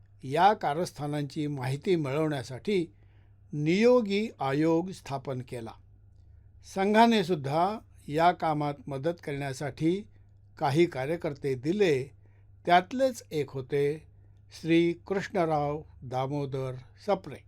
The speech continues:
कृष्णराव सप्रे अर्थात नाना यांचा जन्म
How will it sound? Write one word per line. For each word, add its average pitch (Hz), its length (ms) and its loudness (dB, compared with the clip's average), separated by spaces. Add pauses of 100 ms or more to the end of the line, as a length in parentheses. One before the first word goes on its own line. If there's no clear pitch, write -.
(1400)
कृष्णराव 226 640 4
सप्रे 208 520 0 (260)
अर्थात 165 380 0 (120)
नाना 165 440 0 (560)
यांचा 143 440 -2
जन्म 151 460 -2